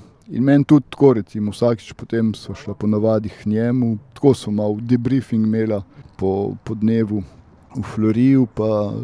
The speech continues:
sva šla tako na čaj ali tako. In, eh,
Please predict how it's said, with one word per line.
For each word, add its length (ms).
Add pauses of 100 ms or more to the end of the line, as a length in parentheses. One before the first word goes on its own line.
(240)
sva 240
šla 240
tako 240 (180)
na 180
čaj 360
ali 120
tako. 220 (540)
In, 320
eh, 280